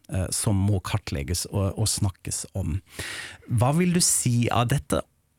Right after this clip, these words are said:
Også det vi ser i Norge nå, at man ser denne forskyvingen i den debatten, for eksempel med diskusjonen rundt Marte Michelet og, og en del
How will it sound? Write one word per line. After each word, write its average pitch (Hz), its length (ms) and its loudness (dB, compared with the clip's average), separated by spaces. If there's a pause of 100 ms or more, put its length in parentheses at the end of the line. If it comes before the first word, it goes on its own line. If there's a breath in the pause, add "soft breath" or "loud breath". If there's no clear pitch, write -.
(300)
Også 139 580 2 (260)
det 123 380 4
vi 135 140 4
ser 104 640 2
i 117 100 4
Norge 107 640 4
nå, 87 360 2 (120)
at - 160 0 (160)
man 123 140 4
ser 113 340 4
denne 113 240 4
forskyvingen 107 1040 2
i 104 140 0
den 87 260 2
debatten, 85 500 -2
for - 220 -2
eksempel 113 560 0
med 101 480 0
diskusjonen 95 640 0
rundt 92 100 -4
Marte 95 240 -2
Michelet 95 400 0
og, 98 240 0
og 104 140 0
en 104 80 4
del 101 180 0